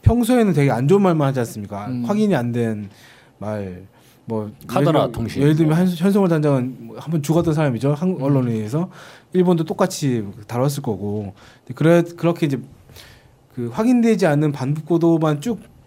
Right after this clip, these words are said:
Speaker 1: 보다가 직접 만나게 되니까
Speaker 2: 음.
Speaker 1: 아무래도 관심이 더 갈 수밖에 없고 더 일거수일투족을 찍으려고 할 수밖에 없을 것 같긴 한데 뭐 그건 약간 자연스러운 현상인 것 같긴 한데.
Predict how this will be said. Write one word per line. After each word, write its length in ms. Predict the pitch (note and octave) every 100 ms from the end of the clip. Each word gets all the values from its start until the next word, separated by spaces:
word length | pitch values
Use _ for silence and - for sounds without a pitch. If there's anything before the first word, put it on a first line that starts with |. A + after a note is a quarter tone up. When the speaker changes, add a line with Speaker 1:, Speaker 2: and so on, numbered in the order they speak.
| _
Speaker 1:
보다가 400 | - C#3+ D#3 E3
직접 480 | - - - A3 A3
만나게 380 | C#3+ C3+ E3 D#3+
되니까 580 | C3 B2 A#2+ C#3 G#2 F#2
Speaker 2:
음. 240 | C3 B2 B2 C3+ - -
Speaker 1:
아무래도 340 | B2+ D#3 D#3+
관심이 340 | C#3+ C#3+ D#3 D#3+
더 80 |
갈 180 | C3+ C3
수밖에 360 | C#3+ D#3+ D3 A#2+
없고 280 | A2+ - E3
더 500 | C#3+ C#3+ D3+ C#3+ C#3
일거수일투족을 840 | F3 F#3 F#3 F#3 D#3 D3 F3 D3+
찍으려고 400 | C#3+ G3 F#3+ E3
할 80 | F3
수밖에 320 | F3+ E3 D#3+
없을 240 | A2 - C#3+
것 80 | A2
같긴 160 | A2
한데 480 | C#3+ D3+ A#2 A#2+ G#2+ - - - - - -
뭐 80 | A#2+
그건 220 | E3 E3+
약간 180 | B2 C3+
자연스러운 460 | C3+ D3 D3+ D3
현상인 240 | E3 E3+ D#3
것 80 |
같긴 260 | G#2 G#2 B2+
한데. 520 | C#3 C3 A2+ G#2+ G#2+